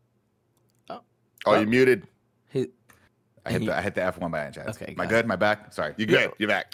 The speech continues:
Speaker 3: I don't know what happened. I hit a button and everything on my
Speaker 1: Dis-,
Speaker 3: computer just went,
Speaker 1: yeah.
Speaker 3: "Hello, we'd li-, we'd like to talk to you."
Speaker 1: Discord's having some issues, and you guys are, like, freezing on my end, so that's interesting. I'll look into it.
Speaker 2: Cool. Always an adventure.
Speaker 1: I know, it
Speaker 3: Um,
Speaker 1: really is.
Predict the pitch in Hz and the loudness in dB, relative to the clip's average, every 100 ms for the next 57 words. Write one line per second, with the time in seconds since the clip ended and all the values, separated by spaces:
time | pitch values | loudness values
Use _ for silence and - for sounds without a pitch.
0 | - 117 135 127 123 131 101 120 90 107 | -2 2 4 2 0 0 0 0 2 0
1 | 117 113 98 101 104 104 95 95 233 - | 0 -2 -2 -2 -2 -4 -2 0 0 -2
2 | 92 90 85 139 123 101 90 95 101 95 | -4 -6 -4 0 2 2 -2 -6 -10 -12
3 | - - 90 90 113 107 - - - _ | -12 -6 -6 -4 -6 -6 -8 -16 -16 _
4 | 190 196 233 208 202 180 170 - 147 151 | -2 0 0 0 0 0 -2 -4 -4 -2
5 | 131 120 120 123 127 110 98 - - 127 | -2 -2 -2 0 0 -2 -4 -8 -4 0
6 | 147 117 101 98 98 98 92 85 87 104 | 0 0 0 0 0 0 -2 -4 -6 -4
7 | 110 156 - 101 98 101 107 107 123 127 | -2 -2 -2 -8 -8 -10 -6 -2 0 0
8 | 107 98 98 78 - _ _ _ _ _ | -2 -2 -4 -6 -12 _ _ _ _ _
9 | - 208 135 107 90 82 76 71 82 76 | 2 6 6 6 0 -6 -6 -8 -8 -8
10 | - 123 147 156 156 131 127 123 107 104 | -4 2 4 6 6 4 4 4 2 2
11 | 101 98 | -2 -4